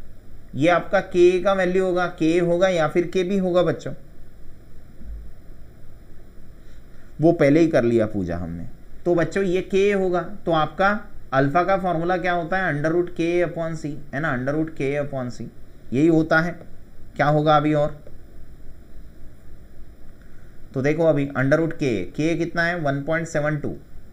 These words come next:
ten raised to the power minus four, और upon है ज़ीरो पॉइंट ट्वेंटी फ़ाइव।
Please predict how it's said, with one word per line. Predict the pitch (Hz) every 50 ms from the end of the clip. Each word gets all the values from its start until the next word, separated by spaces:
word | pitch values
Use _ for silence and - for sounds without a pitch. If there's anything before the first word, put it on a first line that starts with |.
| - 131
ten | 131 139 147
raised | 147 143 139 -
to | 156 151
the | 160 156
power | 156 143 143 151 156
minus | 143 135 127 139 143 143 -
four, | - 113 87 - - - - - - - - -
और | 131 123 120
upon | 113 - 143 147 151 151
है | 160 170 165
ज़ीरो | 135 127 131 135 131
पॉइंट | - 147 143 147 151 147
ट्वेंटी | 127 113 110 104
फ़ाइव। | 101 - 82 71 78